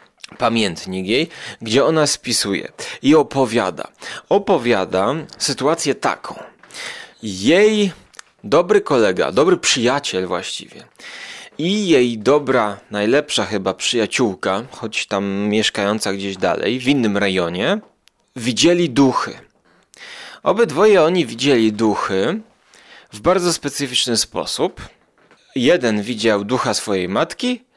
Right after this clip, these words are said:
a tamta przyjaciółka widziała ducha, też jakiegoś ducha, zaraz po śmierci. Widziała też jakiegoś ducha po śmierci.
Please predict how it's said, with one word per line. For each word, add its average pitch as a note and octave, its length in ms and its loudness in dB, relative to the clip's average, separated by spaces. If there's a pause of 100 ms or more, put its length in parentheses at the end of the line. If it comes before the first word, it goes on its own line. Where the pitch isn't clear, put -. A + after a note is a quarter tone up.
(320)
a A2 640 2 (240)
tamta F3+ 680 -2 (340)
przyjaciółka E3 680 -2
widziała A#2+ 440 0
ducha, C3 500 -2 (680)
też A2 200 2
jakiegoś F#2+ 440 -4
ducha, G#2+ 360 -4 (380)
zaraz G#2+ 300 -2
po - 140 -14
śmierci. - 540 -10 (220)
Widziała B2+ 320 0
też A#2+ 200 -2
jakiegoś G#2 540 -6
ducha C3 360 -2 (380)
po G2+ 140 -8
śmierci. - 560 -6